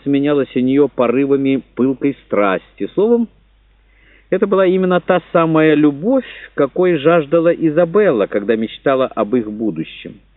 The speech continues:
Впервые он думал спокойно о своём плебейском происхождении и не старался отогнать воспоминания о тяжёлом детстве. Напротив, он теперь часто вспоминал о нём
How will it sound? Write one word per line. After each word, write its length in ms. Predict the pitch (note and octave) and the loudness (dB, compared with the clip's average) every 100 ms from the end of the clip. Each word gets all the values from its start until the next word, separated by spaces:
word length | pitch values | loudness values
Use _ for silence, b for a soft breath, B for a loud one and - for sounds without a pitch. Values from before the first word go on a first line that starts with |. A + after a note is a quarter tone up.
| B B B B B | B B B B B
Впервые 420 | - G#2 G2+ E3 E3+ | -2 2 4 2 2
он 120 | D#3+ | 2
думал 300 | D3+ D#3 D3+ _ | 2 2 -2 _
спокойно 520 | C#3 - D3+ D3+ C#3+ | -4 0 0 2 -2
о 40 | |
своём 300 | - B2+ C#3 | -2 -2 -2
плебейском 640 | B2+ B2+ C3 C3+ B2+ - B2+ | -2 -2 0 -2 -2 -4 -2
происхождении 1120 | B2 B2 - A#2 G2 F#2 G2 A#2 C#3+ E3 F3 B B - | 0 -2 -2 -2 -2 -2 -2 0 0 -2 -2 B B -2
и 120 | B2 | 0
не 120 | E3+ | 0
старался 560 | - F3+ D#3+ D#3 - D#3 | 0 2 2 2 0 0
отогнать 440 | D#3 C3+ C3 C#3 | 0 -2 0 0
воспоминания 800 | C3+ C3 - B2+ A#2+ B2+ C3+ C#3 | -2 -4 -2 0 0 0 0 -2
о 120 | A#2 | -2
тяжёлом 580 | - G#2 A2 C3 C3 A2 | -2 -2 0 0 -2 -4
детстве. 500 | F#2+ F#2+ - _ F2 | -2 -2 -2 _ -6
Напротив, 600 | G2+ - E2 E2 - F2+ - B B B - | -6 -4 -4 -4 -4 -12 -14 B B B -4
он 140 | D#3+ | -4
теперь 240 | D#3 C#3+ | -2 -4
часто 420 | B2 C3+ B2 - A2+ | -2 -2 -2 -2 -6
вспоминал 640 | _ A2+ G#2+ F#2+ F#2 G2 | _ -2 0 2 2 2
о 60 | |
нём 260 | G2+ A#2 | 0 -2